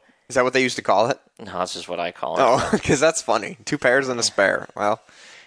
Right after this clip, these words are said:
Speaker 1: I mean, that's what it's gonna be, because Edwards is not gonna be back next week or the week after. I mean,
Speaker 2: Nope.
Speaker 1: it's, we're,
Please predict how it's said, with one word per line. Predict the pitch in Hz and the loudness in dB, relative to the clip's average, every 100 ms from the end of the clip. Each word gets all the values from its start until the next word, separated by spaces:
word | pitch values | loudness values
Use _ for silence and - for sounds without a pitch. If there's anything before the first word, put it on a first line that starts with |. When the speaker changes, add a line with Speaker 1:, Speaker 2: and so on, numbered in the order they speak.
| _ | _
Speaker 1:
I | 151 | 0
mean, | 165 170 | 2 2
that's | 180 - | 0 2
what | 185 | 2
it's | 170 | 2
gonna | - 160 | 2 2
be, | 123 151 | 4 2
because | 104 110 123 113 | 2 2 2 4
Edwards | 123 127 113 | 2 0 0
is | 104 | 0
not | 120 107 95 _ _ | 2 2 0 _ _
gonna | 120 107 | -2 0
be | 104 | 2
back | 110 104 - 110 | 4 4 0 -6
next | 101 - | -6 -2
week | 104 - | -2 0
or | |
the | 101 | 0
week | 101 98 | 0 2
after. | 101 110 - 104 | 2 2 -2 -12
I | |
mean, | 90 95 | -10 -8
Speaker 2:
Nope. | - | -8
Speaker 1:
it's, | 110 - | -10 -6
we're, | 104 104 104 107 | 0 4 4 0